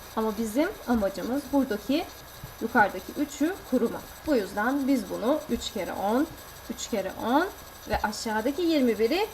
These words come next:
üç kere yedi olarak çarpanlara ayırmak. Yediyi yedi kere üç diye ayırabiliriz. Ama bizler ne dedik?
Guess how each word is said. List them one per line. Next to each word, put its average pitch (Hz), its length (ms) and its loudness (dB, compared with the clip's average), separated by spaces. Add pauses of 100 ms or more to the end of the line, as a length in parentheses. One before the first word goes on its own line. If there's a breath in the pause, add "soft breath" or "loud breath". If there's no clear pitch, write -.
(140)
üç - 240 0
kere 190 220 0
yedi 202 420 0
olarak 226 460 8 (680)
çarpanlara 254 760 6
ayırmak. 190 380 2 (920)
Yediyi 392 600 6
yedi 320 280 4
kere 392 200 4
üç 403 260 2
diye 202 180 2
ayırabiliriz. 202 720 0 (280)
Ama 330 320 6 (340)
bizler 208 500 4
ne 262 140 0
dedik? 214 260 0